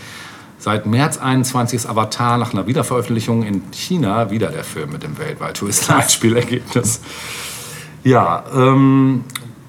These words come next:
geschrieben wurde das Ganze von James Cameron und auch inszeniert. Der Film spielt auf dem fiktiven Planeten Pandora, auf dem die Menschen das wertvolle Mineral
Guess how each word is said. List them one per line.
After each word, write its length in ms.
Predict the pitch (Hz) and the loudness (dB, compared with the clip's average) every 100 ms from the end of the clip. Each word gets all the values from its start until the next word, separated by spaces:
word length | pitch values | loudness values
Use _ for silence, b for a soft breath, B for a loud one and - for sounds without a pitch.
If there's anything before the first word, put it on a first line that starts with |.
| - - | -20 0
geschrieben 400 | 131 - 185 196 | 0 2 2 4
wurde 160 | 170 156 | 4 4
das 160 | 127 | 4
Ganze 260 | 151 135 135 | 4 4 4
von 200 | 131 143 | 4 4
James 240 | 131 117 | 4 2
Cameron 460 | - 139 143 147 170 | 2 4 6 4 0
und 200 | 123 113 | -2 -2
auch 140 | 110 | -2
inszeniert. 560 | 107 - - 101 165 120 | -4 -4 0 2 2 0
Der 80 | - | -2
Film 200 | 123 113 | -2 -2
spielt 300 | - 123 117 | -2 -2 -2
auf 80 | |
dem 140 | - - | -4 -6
fiktiven 420 | 110 - 139 120 | -8 -6 -2 -2
Planeten 400 | 113 110 113 104 | 0 0 0 -2
Pandora, 640 | 101 92 113 127 104 160 - - | -4 2 4 4 2 0 -6 -12
auf 100 | 107 | -8
dem 140 | 104 | -2
die 80 | 98 | 0
Menschen 360 | 98 104 - 98 | 0 -2 -2 -2
das 340 | 95 - - | -2 -2 -4
wertvolle 340 | 95 - 98 92 | -4 -2 -4 -2
Mineral 640 | 87 87 87 92 95 | -4 -4 -4 -2 -2